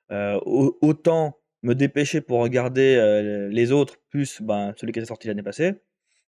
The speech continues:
euh, pour voir le prochain, quand je me suis dit, « Ouais, il va, il va y en avoir un autre, quoi. » Mais alors là, vraiment, très rapide, hein. Donc,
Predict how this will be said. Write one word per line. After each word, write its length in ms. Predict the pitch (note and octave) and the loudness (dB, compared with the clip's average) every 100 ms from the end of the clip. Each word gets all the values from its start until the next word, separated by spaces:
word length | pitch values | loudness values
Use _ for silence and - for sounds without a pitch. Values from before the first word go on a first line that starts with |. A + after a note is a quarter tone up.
| - | -6
euh, 360 | G2 G2 G2 G2+ _ _ - G#2 _ _ _ _ _ | -2 -2 -4 -6 _ _ -18 -18 _ _ _ _ _
pour 220 | A#2 A2 | -6 0
voir 160 | A2+ A#2+ | 2 2
le 60 | |
prochain, 300 | A2 A#2 E3+ | 0 -2 -2
quand 80 | F#3 | -2
je 60 | A#2 | -4
me 60 | |
suis 120 | A2+ C3 | -4 0
dit, « 60 | |
Ouais, 140 | C3+ D#3 | 2 2
il 60 | |
va, 120 | A2 - | 2 -2
il 80 | |
va 140 | G#2+ G#2+ | -2 -2
y 40 | |
en 40 | G#2 | -2
avoir 240 | G#2+ G#2 | -2 -4
un 80 | A2 | -4
autre, 200 | D#3 - | -4 -6
quoi. » 120 | - | -12
Mais 60 | G2 | -12
alors 220 | G2 F#2 | -14 -8
là, 220 | G2+ C3 B2+ | 2 2 2
vraiment, 400 | G#2+ B2 C#3+ - | 0 0 -2 -6
très 180 | - E3 | -4 0
rapide, 320 | C#3+ C#3 A2 | 2 0 -4
hein. 160 | G#2+ B2 _ _ _ _ | -6 -10 _ _ _ _
Donc, 300 | B2 C#3+ C#3 | 0 0 -4